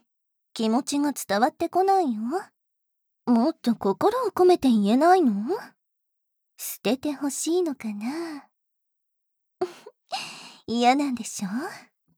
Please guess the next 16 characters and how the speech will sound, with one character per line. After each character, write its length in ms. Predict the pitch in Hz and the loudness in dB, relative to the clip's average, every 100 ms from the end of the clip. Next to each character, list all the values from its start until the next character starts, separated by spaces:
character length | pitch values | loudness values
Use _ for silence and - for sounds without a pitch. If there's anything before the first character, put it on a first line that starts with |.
| _ _ _ 262 | _ _ _ 0
だ 180 | 269 349 | 4 4
っ 40 | 403 - | 2 -8
た 180 | 320 285 | -8 -4
ら、 300 | 330 359 - _ _ _ _ _ _ - | -4 -6 -12 _ _ _ _ _ _ -2
ほ 180 | 214 320 | 0 0
ら、 220 | 262 233 - _ - | -2 -8 -14 _ 0
や 160 | 277 285 | 4 4
り 120 | 320 | 4
直 200 | 359 370 | 2 2
し 180 | - - | -2 -6
て。 260 | 339 415 _ _ _ _ _ _ _ _ _ | -8 -8 _ _ _ _ _ _ _ _ _
サ 240 | - 285 302 | 0 4 6
ラ 100 | 339 | 4
様 340 | - 220 208 | 2 -2 -2
大 340 | 196 233 339 | 6 6 6
好 60 | 392 | 2